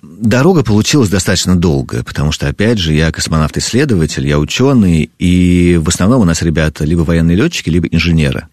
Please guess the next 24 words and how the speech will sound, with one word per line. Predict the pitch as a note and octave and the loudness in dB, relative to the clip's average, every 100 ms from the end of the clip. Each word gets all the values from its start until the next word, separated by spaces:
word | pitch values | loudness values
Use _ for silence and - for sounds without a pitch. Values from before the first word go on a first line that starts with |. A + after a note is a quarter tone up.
| _ | _
э, | - G1+ A#1 | -10 -6 -6
закончившие | C2 - C#2+ - D2 | -4 -4 -4 -6 -6
Бауманку, | C2+ C#3 G#2 D2+ D2+ | -2 0 0 0 0
маи, | C#2+ G#2 G#2+ | 0 2 0
Питерский | - - - C#2 | -2 -8 -6 -2
военмех. | D#2 G#2+ B2+ - - - - - - - _ _ _ _ _ _ _ _ _ - | 0 2 0 -4 -20 -20 -20 -20 -20 -20 _ _ _ _ _ _ _ _ _ -2
И | |
мне | G#2+ D3+ | 0 2
потребовалось | B2+ C3 A2 G#2 F2+ | 2 2 2 2 2
десять | G2+ F2 - - | 0 0 -4 -2
лет | A2 C#3+ G2+ | 0 0 0
для | D#2 | -2
того, | E2 F2 | 0 0
чтобы, | G2 - F#2 F2+ D#2+ D2 C#2+ | 0 -2 -2 0 0 0 -4
м, | - C#2+ C2+ - - | -6 -6 -6 -6 -8
доказать | - - E2 D2 F2 F#2+ F2 - - | -4 -2 -2 -2 0 -2 -2 -6 -6
руководству, | D2+ D2 D2+ E2 D#2+ D#2+ - A#1+ | -4 -2 -2 -2 -2 -2 -4 -10
в | |
частности, | - F#2 A2+ F2+ D2+ - - D2 | -4 -2 -2 -2 -4 -6 -8 -4
и | C#2+ C#2 C2+ B1 | -4 -2 -4 -6
себе, | - D#2 C#2+ G2+ F2+ - | -6 -6 0 0 0 -2
м, | - C2 C2+ | -8 -10 -8
э, | D2 C#2+ B1+ A#1+ B1 | -6 -6 -6 -6 -6
что | - - D#2+ F2 E2 D#2 D2 | -8 -6 0 2 2 0 0